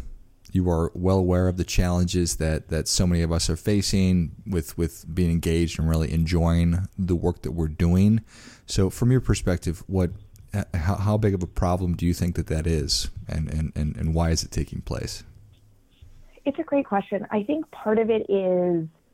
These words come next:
Speaker 2: the market is really hot right now. And so people are constantly getting pinged from recruiters, or they hear about things from their friends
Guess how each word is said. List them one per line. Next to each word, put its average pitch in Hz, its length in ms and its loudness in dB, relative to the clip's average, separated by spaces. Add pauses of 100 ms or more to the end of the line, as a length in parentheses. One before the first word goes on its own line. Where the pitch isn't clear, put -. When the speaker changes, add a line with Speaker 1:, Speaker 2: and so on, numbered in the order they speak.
(140)
Speaker 2:
the 185 600 4
market 185 500 0
is 202 140 2
really 180 240 2
hot 156 320 -6
right - 180 -4
now. - 380 -10
And 170 200 -2
so 170 140 0 (100)
people 185 460 -2
are 160 220 -4
constantly 202 760 -6
getting 160 280 -6
pinged 143 580 -2 (480)
from 147 420 0
recruiters, 233 640 0
or 190 120 -4
they 170 100 0
hear 190 240 -6
about 165 260 -4
things 170 220 -10
from 156 140 -12
their 156 200 -6
friends 214 540 -2